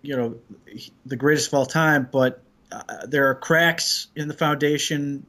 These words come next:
with the supporting cast. I don't trust his defense at all. Um, meanwhile, the, the Chargers, you know, they, this is a,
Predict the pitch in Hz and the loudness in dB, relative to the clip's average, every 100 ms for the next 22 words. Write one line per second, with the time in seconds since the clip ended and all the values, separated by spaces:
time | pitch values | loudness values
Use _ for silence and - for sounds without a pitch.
0 | - 113 113 - - 165 175 170 170 160 | -18 -14 -8 -8 0 2 4 2 4 6
1 | 156 151 - - _ - - _ _ _ | 4 2 -6 -12 _ -20 -20 _ _ _
2 | _ _ 131 135 139 135 135 131 147 147 | _ _ -2 2 2 0 -4 -2 2 2
3 | - - 147 - 135 - 143 143 160 147 | 0 0 0 0 -4 -6 -8 -4 0 0
4 | - - _ 117 120 139 156 160 156 - | -2 -8 _ -8 -2 2 4 2 0 -12
5 | _ _ _ _ _ 113 123 123 123 123 | _ _ _ _ _ -4 0 2 4 2
6 | - - _ _ _ - - 165 160 151 | 0 -10 _ _ _ -18 -2 2 6 6
7 | 151 143 139 113 135 143 170 160 156 151 | 6 4 2 0 -2 -2 2 2 2 0
8 | 147 135 - - - - - 65 - _ | 0 -2 -4 -6 -10 -20 -20 -20 -20 _
9 | 135 135 120 127 156 156 131 - 135 156 | -8 -4 0 2 2 0 -14 -16 -2 0
10 | 185 180 160 147 | 2 2 2 2